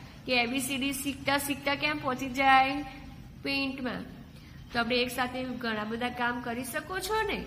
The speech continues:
એવી રીતે. તો તમે ઘણા બધા પ્રોગ્રામમાં કામ કરી શકો છો. બીજું જોઈએ કે Windows કામ કરવા માટે તમારે વિવિધ કમાન્ડ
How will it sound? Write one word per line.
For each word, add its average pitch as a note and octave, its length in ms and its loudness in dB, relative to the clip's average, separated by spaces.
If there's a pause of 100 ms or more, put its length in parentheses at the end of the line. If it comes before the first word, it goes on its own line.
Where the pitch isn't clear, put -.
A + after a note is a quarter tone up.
એવી C#4+ 220 -2
રીતે. F#3+ 320 -6 (1300)
તો C#4 60 -8
તમે C4+ 260 0
ઘણા A#3 360 0
બધા B3+ 280 0
પ્રોગ્રામમાં A3 720 -2
કામ A#3+ 420 -2
કરી G#3+ 320 -6
શકો B3 800 -4 (800)
છો. D#4 280 0 (2250)
બીજું D4 360 2
જોઈએ C#4 440 2 (1300)
કે F4 80 0
Windows D4 840 0
કામ B3 280 4
કરવા G#3+ 460 -2
માટે A#3+ 760 -2 (920)
તમારે C#4+ 500 2
વિવિધ A#3 520 -2
કમાન્ડ B3 540 2